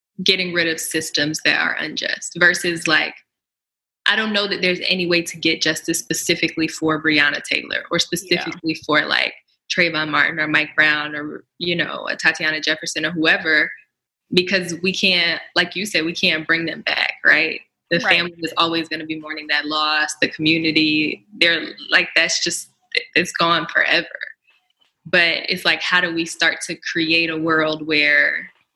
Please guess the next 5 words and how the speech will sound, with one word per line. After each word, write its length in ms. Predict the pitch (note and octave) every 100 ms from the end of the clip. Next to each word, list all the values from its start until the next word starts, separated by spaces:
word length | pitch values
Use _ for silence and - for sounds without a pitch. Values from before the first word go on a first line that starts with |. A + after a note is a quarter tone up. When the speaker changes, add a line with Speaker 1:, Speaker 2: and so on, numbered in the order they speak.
| _
Speaker 1:
this 180 | F3 E3+
doesn't 580 | D#3+ D#3+ D#3 - - - - _ _ -
exist? 720 | D#3+ D3+ - - - - -
Like, 320 | D#3+ E3+ G3 -
Speaker 2:
Yeah. 220 | F2+